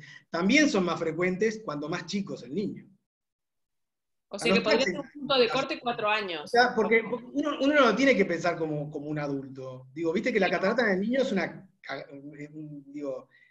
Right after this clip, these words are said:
Speaker 1: eh, el, el índice de complicaciones es mucho más alta que en la, que en la del adulto.
Speaker 2: Claro, lo que pasa es que si vos me decís veinte, eh, veinte setenta, yo me imagino que ya es un niño que te puede estar colaborando y que,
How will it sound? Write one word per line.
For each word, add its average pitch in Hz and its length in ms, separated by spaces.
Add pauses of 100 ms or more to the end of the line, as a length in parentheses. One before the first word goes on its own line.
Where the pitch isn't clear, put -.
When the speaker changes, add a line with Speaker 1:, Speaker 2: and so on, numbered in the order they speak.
(260)
Speaker 1:
eh, 139 600 (140)
el, 143 200
el 147 180
índice 240 240
de 196 80
complicaciones 160 560
es 175 80
mucho 214 340
más 147 220
alta 123 280
que 123 80
en 120 100
la, 117 80 (560)
que 131 100
en 127 60
la 123 80
del 117 120
adulto. 117 460 (120)
Speaker 2:
Claro, 247 240
lo 254 60
que 247 60
pasa 349 160
es 349 40
que 349 80
si 269 60
vos 302 80
me 294 80
decís 294 160
veinte, 254 560
eh, 214 40
veinte 269 340
setenta, 196 500
yo 208 140
me 254 60
imagino 254 320
que 254 80
ya 233 120
es 226 80
un 226 100
niño 226 300
que 269 80
te 190 120
puede 190 200
estar 185 200
colaborando 214 920
y 240 120
que, 143 440